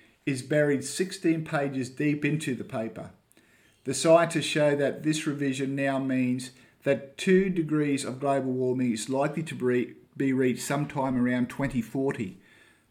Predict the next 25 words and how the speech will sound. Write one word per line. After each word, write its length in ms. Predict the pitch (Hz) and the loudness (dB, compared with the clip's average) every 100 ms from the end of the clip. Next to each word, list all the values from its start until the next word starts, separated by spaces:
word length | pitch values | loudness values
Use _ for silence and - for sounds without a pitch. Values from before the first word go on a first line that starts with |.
| - | 0
based 320 | 139 135 - | 2 2 -2
on 160 | 131 131 | -2 -2
our 80 | |
current 400 | 127 143 135 127 | -4 -2 0 0
high 220 | 120 135 123 | -2 -2 0
emissions 400 | 123 - 123 127 | 0 -2 -6 -6
trajectory. 680 | 123 123 127 127 117 104 - _ _ _ _ _ _ _ _ _ _ - - - _ _ _ _ _ | -6 -4 -6 -6 -10 -10 -14 _ _ _ _ _ _ _ _ _ _ -20 -20 -20 _ _ _ _ _
The 160 | 151 180 | 2 4
implications 720 | 185 170 165 165 165 - 156 | 4 2 4 6 6 4 0
of 80 | 135 | 0
this 200 | 151 - | 0 0
are 180 | 143 - - _ | -2 -4 -12 _
un-, 320 | 151 151 143 - | 2 2 2 4
unimaginable. 880 | 160 151 143 139 123 127 117 - - _ _ _ _ _ - | 6 6 4 2 0 -2 -2 -8 -20 _ _ _ _ _ -6
We 180 | 147 147 | 0 4
may 400 | 156 160 175 160 | 4 4 4 2
witness 460 | 143 151 147 151 | 2 0 0 -6
planetary 640 | - - 151 156 160 160 151 | -10 -8 -4 -2 -2 -4 -4
collapse 600 | 147 131 120 120 - - _ _ _ | -2 -2 -2 -6 -12 -16 _ _ _
far 360 | - 143 139 139 | -8 -2 0 0
sooner 460 | - 139 127 123 | -2 0 0 0
than 160 | 120 120 | -2 -2
we 100 | 120 | -2
once 320 | 120 113 - | -4 -6 -6
thought. 400 | 117 110 110 | -6 -6 -6